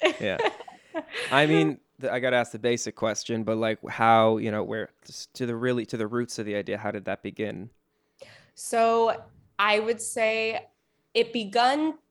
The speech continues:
Speaker 1: uh, oh man, there are m-, different ways I could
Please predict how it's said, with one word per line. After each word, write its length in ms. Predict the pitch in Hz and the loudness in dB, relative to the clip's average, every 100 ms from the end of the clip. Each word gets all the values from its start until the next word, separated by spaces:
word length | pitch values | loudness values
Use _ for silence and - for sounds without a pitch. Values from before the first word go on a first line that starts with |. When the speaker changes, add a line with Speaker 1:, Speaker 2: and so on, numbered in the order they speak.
| - | -6
Speaker 1:
uh, 100 | 262 - 233 - - 185 | -6 -4 -8 -10 -12 -6
oh 80 | |
man, 360 | 175 151 156 175 - | -2 -2 -2 -6 0
there 160 | 208 | 2
are 160 | 196 190 | 2 0
m-, 260 | 214 196 190 _ _ - | -4 -4 -6 _ _ -16
different 440 | 165 190 185 180 - | -2 0 0 0 2
ways 240 | 160 156 | 2 2
I 100 | 160 | -2
could 220 | 160 156 | -2 -6